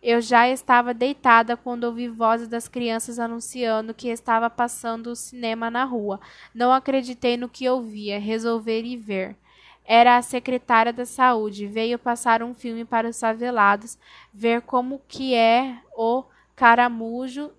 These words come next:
como que o caramujo transmite a doença anêmica, para não usar as águas do rio, que as larvas desenvolvem nas águas, até a água,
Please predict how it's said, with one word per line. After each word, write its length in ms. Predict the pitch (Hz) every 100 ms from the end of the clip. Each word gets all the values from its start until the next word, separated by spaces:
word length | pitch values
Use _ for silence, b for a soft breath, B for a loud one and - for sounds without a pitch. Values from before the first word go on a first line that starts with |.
| _ _
como 280 | 254 262
que 140 | 269 269
o 60 |
caramujo 680 | 262 262 247 254 233 233 247
transmite 640 | 240 247 240 233 233 240 247
a 40 |
doença 540 | 233 240 226 233 262
anêmica, 680 | 262 240 196 208 196 - 220 B B B B _
para 320 | 233 233 247
não 260 | 240 247 262
usar 360 | 262 240 226 233
as 260 | 233 233
águas 320 | 220 220 233 220
do 120 | 254
rio, 400 | 233 214 196 196 _ _ _ _ _ _ b b b b b _
que 260 | - 247
as 520 | 240 226 240 - - - _ _ _ _ _ _ _ -
larvas 1000 | 226 226 220 226 254 254 285 302 - - 226
desenvolvem 880 | 233 233 240 240 226 220 226 233
nas 300 | 240 254 262 202
águas, 440 | 185 196 202 - b b b -
até 580 | 220 - _ 240 262
a 120 | 294 269
água, 540 | 214 202 208 196